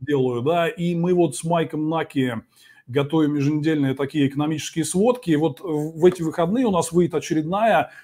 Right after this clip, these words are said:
я прям такую нарезочку с цитатами подготовил из всех этих официальных лиц,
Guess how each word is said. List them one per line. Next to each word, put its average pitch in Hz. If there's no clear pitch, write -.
я 127
прям 208
такую 202
нарезочку 190
с -
цитатами 156
подготовил 143
из 131
всех 147
этих 139
официальных 131
лиц, 180